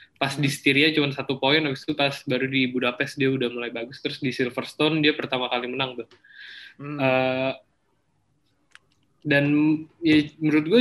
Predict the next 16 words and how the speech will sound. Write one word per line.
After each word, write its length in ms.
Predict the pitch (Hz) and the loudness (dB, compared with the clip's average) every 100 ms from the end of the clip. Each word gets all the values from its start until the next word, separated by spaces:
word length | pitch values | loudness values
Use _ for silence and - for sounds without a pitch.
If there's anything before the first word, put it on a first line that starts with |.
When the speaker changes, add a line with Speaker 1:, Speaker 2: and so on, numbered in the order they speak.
| 202 | 6
Speaker 1:
dia 120 | 247 | 2
ba-, 280 | 175 151 143 | 4 2 0
bakalan 560 | 147 135 143 143 139 139 | -2 0 2 4 2 0
cukup 240 | 139 147 | -2 -2
bagus 260 | 131 135 160 | -2 -4 -2
buat 220 | 139 123 - | -4 -4 -2
Haas. 260 | 131 135 - | -4 -4 -2
Dia 320 | 135 139 - - | 2 2 0 -8
decent 480 | 135 131 127 131 131 | -4 -2 0 -2 0
driver, 420 | 143 123 110 131 | 0 2 0 -2
walaupun 560 | 143 160 135 131 139 135 | -2 0 0 0 -2 -2
bukan 300 | 127 127 127 | -2 -2 -4
the 80 | 123 | -2
best 320 | 127 123 131 | -2 -2 -4
atau 180 | 127 131 | -2 -2
generational 720 | 131 131 131 127 - 127 127 | -2 -4 -2 -2 -2 -4 -4